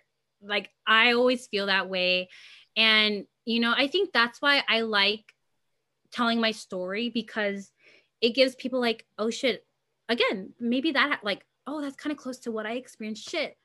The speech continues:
I'm not alone." And it's like, it's, again, it's a sucky feeling to be alone because, again, we're people. We want to be with people and talk to people, which is why covid was so hard for every single person, you know? But again, yeah, th-,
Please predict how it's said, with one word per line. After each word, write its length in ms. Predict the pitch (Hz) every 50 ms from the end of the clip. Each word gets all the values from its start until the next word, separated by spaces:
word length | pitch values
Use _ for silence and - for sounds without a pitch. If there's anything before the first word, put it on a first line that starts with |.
| _ _ _ _ -
I'm 120 | 240 254 269
not 160 | 277 269 269
alone." 520 | 247 240 233 220 277 269 196 170 180 180 - _ _ _ _ - _ _
And 100 | 269 285 302
it's 140 | 294 285
like, 180 | 294 262 254 - -
it's, 160 | 277 269 - _ _ -
again, 200 | 339 359 523 539 453
it's 140 | 381 - 320
a 40 | 285
sucky 440 | - - 381 403 403 - 330 302 -
feeling 260 | 302 311 330 320 311
to 120 | - 311
be 180 | 247 - 269 262
alone 280 | 254 240 233 247 277 294
because, 200 | 254 262 247 220 - -
again, 360 | 247 247 370 349 254 208 208
we're 160 | 240 277 285
people. 360 | 277 - - 339 339 - 240 208
We 100 | 233 220
want 280 | 226 226 247 285 277 -
to 80 | 277
be 200 | 233 - 254 262
with 160 | 269 254 254 -
people 320 | - 269 285 269 294 269
and 120 | 247 269 269
talk 300 | - - 302 349 - -
to 60 | - 254
people, 420 | - - 220 - 196 185 190 185 _ _ _ _
which 120 | 277 247
is 60 | 294 277
why 100 | 302 285
covid 300 | 285 - 339 320 285 285
was 120 | 294 302 -
so 120 | 320 294
hard 180 | 254 285 302 294
for 240 | - 294 262 - - -
every 400 | 277 311 349 392 381 311 311 294
single 240 | - 294 277 262 240
person, 420 | - 262 311 320 - 254 196 214
you 100 | 214 214
know? 280 | 208 196 196 202 214 202 - - - - - - - _ -
But 380 | 214 196 - 240 240 226 - - 220
again, 480 | 233 220 277 269 240 220 208 185 - - _ _ _ _ _ _ _ _
yeah, 340 | 226 233 220 202 175 165 175 - _ _ _ _ _ 330 320 262
th-, 220 | 233 208 220 -